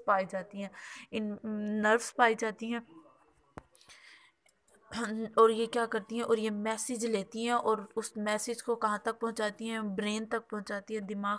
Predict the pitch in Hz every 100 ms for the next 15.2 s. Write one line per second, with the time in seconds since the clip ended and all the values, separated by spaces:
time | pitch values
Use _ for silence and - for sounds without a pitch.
0 | - 208 - 208 220 208 208 - 214 208
1 | 196 190 190 202 202 - - - 214 208
2 | 208 214 214 233 233 - 214 196 190 208
3 | 202 196 190 196 202 220 220 196 185 208
4 | 180 202 - 190 214 220 214 208 214 247
5 | - - _ _ _ _ _ - - 220
6 | 214 214 214 233 233 - 220 214 202 196
7 | 202 - 208 208 - 233 220 - 208 196
8 | 214 208 220 226 220 226 190 208 202 185
9 | 196 190 - 226 233 233 226 220 220 214
10 | 214 196 196 214 220 208 190 190 190 -
11 | - 240 - 214 208 202 202 247 240 240
12 | 208 202 214 233 233 208 185 185 202 208
13 | 240 233 226 214 214 214 220 208 196 208
14 | 208 208 208 202 202 214 - 202 196 196
15 | 220